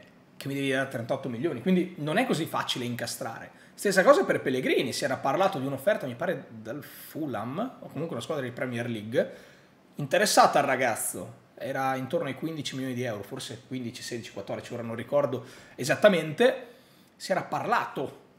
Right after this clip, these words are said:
però questa offerta è arrivata, Pellegrini era soddisfatto dell'opzione, la Juventus era soddisfatta dell'offerta.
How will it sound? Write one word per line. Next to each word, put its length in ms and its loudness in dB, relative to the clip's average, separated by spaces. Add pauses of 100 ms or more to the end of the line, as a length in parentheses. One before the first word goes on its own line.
(400)
però 180 0
questa 200 -8
offerta 360 -2
è 40 0
arrivata, 800 2 (240)
Pellegrini 520 0
era 120 2
soddisfatto 1080 -2
dell'opzione, 540 -2
la 60 -6
Juventus 340 -6
era 120 -4
soddisfatta 560 -4
dell'offerta. 800 -4